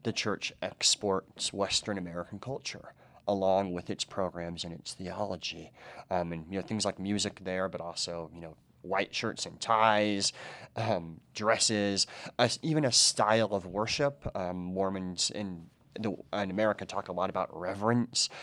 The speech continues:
right, which is a virtue that really begins to be spoken about in the nineteen fifties in the church and is very calm and sedate and placid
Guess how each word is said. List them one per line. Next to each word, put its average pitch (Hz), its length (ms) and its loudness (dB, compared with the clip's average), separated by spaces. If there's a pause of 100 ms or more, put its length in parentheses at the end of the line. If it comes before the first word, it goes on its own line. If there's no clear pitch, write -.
(100)
right, 101 160 2
which 95 160 -2
is 107 100 0
a 101 60 0
virtue 98 480 -2
that 90 140 -4
really 101 260 2
begins 90 280 -2
to - 60 -6
be 90 60 -12
spoken 113 380 0
about 90 180 -4
in 104 100 -4
the 98 80 0
nineteen 95 480 -4
fifties 87 560 -4
in 82 120 -10
the 82 80 -12
church - 500 -10 (300)
and 120 100 4
is 104 140 4
very 98 240 2
calm 101 460 2
and 92 100 -6
sedate 95 400 -2
and 85 100 -10
placid 117 640 2